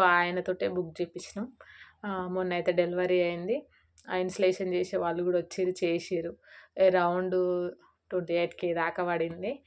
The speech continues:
కానీ ఈఎంఐ, మనీ అయితే లేదండి బాబు. మనీ మస్తుగా వీళ్ళు తీసుకురు అనుకుంటారు. కాకపోతే ఇది ఇప్పుడు ఖచ్చితంగా అవసరం మాకు. అవసరం ఉన్నాయే తీసుకుంటాను నేను. ఫాల్స్ ప్లే స్టేషన్‌కి అయితే అస్సలే పోను. అవసరం లేకుండా మనీ అయితే అస్సలే పోను.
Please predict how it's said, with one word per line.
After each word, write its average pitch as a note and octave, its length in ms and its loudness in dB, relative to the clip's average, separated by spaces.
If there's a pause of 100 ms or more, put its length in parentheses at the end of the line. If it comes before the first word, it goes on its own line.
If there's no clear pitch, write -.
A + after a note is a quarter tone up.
(380)
కానీ G#3 320 2 (640)
ఈఎంఐ, F#3+ 420 2 (380)
మనీ F#3+ 380 2
అయితే G3 220 6
లేదండి F#3 520 8
బాబు. F3 380 4
మనీ E3+ 260 -4
మస్తుగా F3+ 420 -4
వీళ్ళు F3 260 0
తీసుకురు F3+ 400 0
అనుకుంటారు. F#3 400 -4 (220)
కాకపోతే A3 320 2
ఇది A3+ 200 2
ఇప్పుడు G3+ 240 -10
ఖచ్చితంగా C4+ 680 2
అవసరం G#3+ 520 4
మాకు. F3 280 -6 (520)
అవసరం G#3+ 500 4
ఉన్నాయే B3 280 6
తీసుకుంటాను B3 500 0
నేను. F#3+ 120 -6
ఫాల్స్ F#3+ 340 6
ప్లే G3+ 160 4
స్టేషన్‌కి F#3 480 -2
అయితే F3 160 -2
అస్సలే G#3+ 460 4
పోను. F#3 280 2
అవసరం F#3+ 440 0
లేకుండా F#3 340 2
మనీ F3 280 -2
అయితే E3+ 200 0
అస్సలే E3+ 320 -2
పోను. E3 180 -2